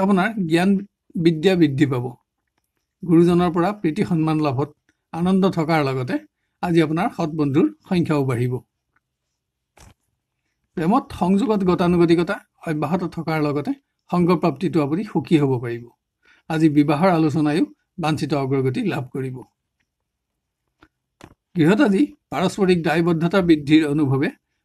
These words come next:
পৰিৱেশৰ কম উন্নতিত মুখ্য ভূমিকা ল'ব। সমস্যাসমূহ সমাধানত প্ৰীতি সন্মান বৃদ্ধি পাব। আজি আধ্যাত্মিক চিন্তাই অধিক সময় আপোনাক, আপোনাৰ মন প্ৰভাৱিত কৰিব। কোনো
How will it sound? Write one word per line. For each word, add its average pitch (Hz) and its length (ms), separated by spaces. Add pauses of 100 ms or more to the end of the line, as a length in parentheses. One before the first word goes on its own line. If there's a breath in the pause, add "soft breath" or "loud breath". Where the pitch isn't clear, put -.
(120)
পৰিৱেশৰ 185 400 (100)
কম 147 200
উন্নতিত 180 320 (300)
মুখ্য 160 320
ভূমিকা 139 360
ল'ব। 123 120 (720)
সমস্যাসমূহ 156 680
সমাধানত 190 440 (100)
প্ৰীতি 160 280
সন্মান 151 280 (100)
বৃদ্ধি 131 300
পাব। 120 120 (760 soft breath)
আজি 175 240 (280)
আধ্যাত্মিক 185 480
চিন্তাই 190 320 (440)
অধিক 151 320
সময় 196 280
আপোনাক, 175 240 (760)
আপোনাৰ 175 260 (120)
মন 175 200
প্ৰভাৱিত 151 380 (120)
কৰিব। 131 200 (920)
কোনো 165 140